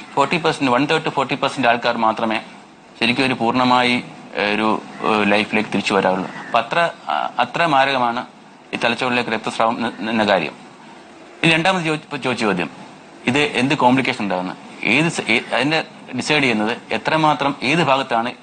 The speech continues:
ഈ തലച്ചോറിൽ ബ്ലീഡിംഗ് ഉണ്ടായത്. For example, നമ്മുടെ, ഏഹ്, വലത് കൈ നിയന്ത്രിക്കുന്നത് ഇടതുവശമാണ്. നമ്മൾ എല്ലാ റൈറ്റ് ഹാൻഡ് ആയിട്ടുള്ള ആൾക്കാർക്ക് എല്ലാവർക്കും വ-, നിയന്ത്രിക്കുന്നത് ഇടത് വ-, തലച്ചോറിന്റെ ഇടത് ഭാഗമാണ്. നമ്മുടെ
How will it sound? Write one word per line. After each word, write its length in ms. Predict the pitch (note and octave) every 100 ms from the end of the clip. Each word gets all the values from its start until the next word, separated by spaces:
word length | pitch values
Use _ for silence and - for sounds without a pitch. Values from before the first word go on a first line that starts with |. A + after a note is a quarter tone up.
| -
ഈ 100 | A2+
തലച്ചോറിൽ 580 | A2+ A2+ A#2 A2+ B2 -
ബ്ലീഡിംഗ് 300 | G#2 A#2 A2
ഉണ്ടായത്. 400 | G#2 G#2+ G#2 D#2+ - - - - - - B2+
For 100 | A#2
example, 360 | - A#2 G2+ A2+ - - - - - -
നമ്മുടെ, 220 | D3 D3+
ഏഹ്, 580 | C#3+ - B2 A#2 A2+ - -
വലത് 300 | B2 D3+ F#3
കൈ 120 | D#3
നിയന്ത്രിക്കുന്നത് 600 | D3 C3 A#2+ A2+ A#2 A#2
ഇടതുവശമാണ്. 560 | B2 B2+ A#2+ A2 F2+ D#2 - -
നമ്മൾ 300 | A2+ C3 C3
എല്ലാ 260 | A#2 A#2+ A2+
റൈറ്റ് 240 | A#2+ C3
ഹാൻഡ് 180 | D3 C#3
ആയിട്ടുള്ള 260 | C3 A#2 A2 -
ആൾക്കാർക്ക് 360 | A2+ A2+ A2
എല്ലാവർക്കും 360 | G#2+ G#2+ G2 A#2+ - G#2+
വ-, 100 | A2+
നിയന്ത്രിക്കുന്നത് 640 | A#2+ A#2+ A#2 A2 G#2+ B2+ - -
ഇടത് 240 | B2 C#3+
വ-, 120 | A#2+ -
തലച്ചോറിന്റെ 360 | A#2 A#2+ B2+ A#2
ഇടത് 120 | A#2+
ഭാഗമാണ്. 360 | A#2 F#2+ F2 - - - - - -
നമ്മുടെ 240 | C#3 D3